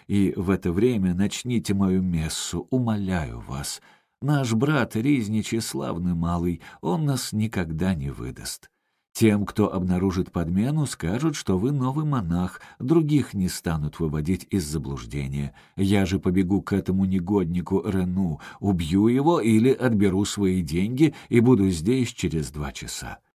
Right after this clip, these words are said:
Вы дождётесь меня, поджарите камбалу,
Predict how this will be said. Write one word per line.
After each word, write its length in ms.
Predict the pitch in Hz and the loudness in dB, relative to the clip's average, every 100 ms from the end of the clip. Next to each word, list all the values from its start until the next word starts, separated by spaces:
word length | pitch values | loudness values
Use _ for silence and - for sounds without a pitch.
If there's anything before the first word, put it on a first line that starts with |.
| _ _ _ _ - | _ _ _ _ 0
Вы 300 | 110 110 101 | 4 6 6
дождётесь 640 | 92 95 76 78 73 85 | 4 2 0 -4 -4 -4
меня, 340 | 107 107 120 113 - - | -2 0 0 -4 -8 0
поджарите 720 | 110 90 104 95 92 - 95 | 0 2 2 4 2 2 0
камбалу, 720 | - 92 104 131 139 143 135 | 0 -2 0 2 4 4 2